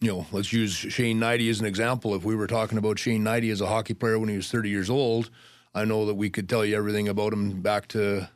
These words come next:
uh, when he played, uh, Bantam hockey in Manitoba. So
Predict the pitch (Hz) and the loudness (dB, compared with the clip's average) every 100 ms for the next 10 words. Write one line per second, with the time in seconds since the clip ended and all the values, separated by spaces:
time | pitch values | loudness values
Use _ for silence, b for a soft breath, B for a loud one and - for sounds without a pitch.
0 | - 101 90 101 104 95 110 104 95 92 | -10 -6 -4 -2 -2 -2 -2 -2 -2 -8
1 | - - 92 85 101 110 98 110 107 113 | -12 -10 -8 -4 -2 -2 -2 -2 -2 -2
2 | 98 101 95 95 143 101 - B B B | -2 -2 -2 -2 -2 -4 -10 B B B
3 | B - 113 104 98 98 | B -4 0 2 0 -2